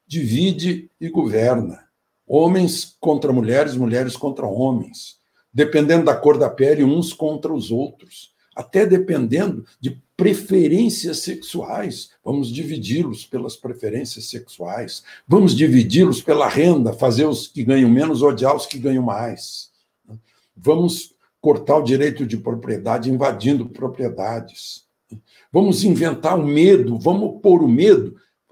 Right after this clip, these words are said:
Tá esquentando o mundo, o mundo vai acabar. Se a gente estudar a história, vai ver que depende das explosões solares, que esquentam os oceanos. Isso é ci-, é ciclo.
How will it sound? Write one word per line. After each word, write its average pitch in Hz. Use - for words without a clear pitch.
Tá 180
esquentando 180
o 190
mundo, 156
o -
mundo 175
vai 170
acabar. 131
Se -
a 139
gente 143
estudar 123
a 131
história, 123
vai 160
ver 135
que -
depende 120
das 117
explosões 127
solares, -
que 147
esquentam 120
os 127
oceanos. -
Isso 131
é 165
ci-, -
é 147
ciclo. 156